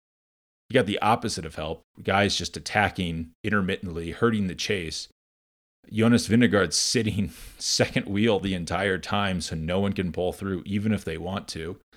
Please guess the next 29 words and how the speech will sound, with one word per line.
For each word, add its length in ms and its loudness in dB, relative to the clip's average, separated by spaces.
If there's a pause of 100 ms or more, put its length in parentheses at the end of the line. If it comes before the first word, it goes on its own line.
(280)
And 100 -4
if 220 -6
Tadej 260 2
Pogacar 420 -2
tries 260 -2
to 100 -8
pull 200 -2
off, 300 4
Vingegaard's 420 0
gonna 160 -6
go 140 -2
to 80 -4
the 80 -8
front 380 -2 (520)
and 160 -4
slow 280 2
up 100 -2
the 80 -12
pace. 580 -4 (140)
Um, 460 -10
great 260 2
riding 280 -4
from 180 -14
Vingegaard, 380 -8
by 100 -10
the 100 -8
way. 220 -10 (1200)
So, 560 4
yeah, 120 -4